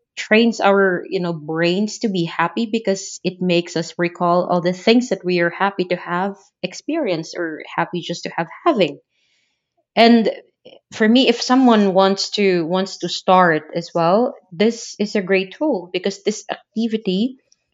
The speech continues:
produces happy hormones. In those days where I feel so down, I am trying to recall three things I'm thankful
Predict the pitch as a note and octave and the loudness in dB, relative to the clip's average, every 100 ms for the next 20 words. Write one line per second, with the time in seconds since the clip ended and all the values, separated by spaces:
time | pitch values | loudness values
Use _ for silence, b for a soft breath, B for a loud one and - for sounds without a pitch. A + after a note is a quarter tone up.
0 | _ G#3 G#3 B3 A#3+ G#3 - - A3 A3+ | _ 2 4 4 4 0 -2 -2 0 0
1 | F#3 D#3+ - A3 D4 A3 D3+ D3+ - - | -2 -2 2 4 4 -2 -4 -10 -16 -18
2 | - F#3 F#3+ F#3 G3+ - A3 E3+ - - | -8 -4 0 2 0 4 4 4 0 -6
3 | E3+ F3 D#3+ E3 A#3+ A3+ G3 F3+ E3+ F3+ | -2 0 0 0 2 2 4 0 2 2
4 | G3+ F#3+ A3+ A#3 _ _ _ _ _ _ | 4 2 0 -6 _ _ _ _ _ _
5 | _ _ _ _ b b b b b - | _ _ _ _ b b b b b 4
6 | F#3+ G3 - A3 A#3 A#3 G3+ F#3+ A3 A3+ | 6 6 4 4 4 2 0 0 4 6
7 | G#3 F#3+ - - G#3+ B3+ B3+ A3+ F#3+ F#3 | 6 2 -6 -6 -2 0 -2 -2 -4 -2
8 | F3+ E3+ E3+ - _ _ G#3+ A3+ - F3 | -2 -2 -6 -14 _ _ -8 -8 -6 -8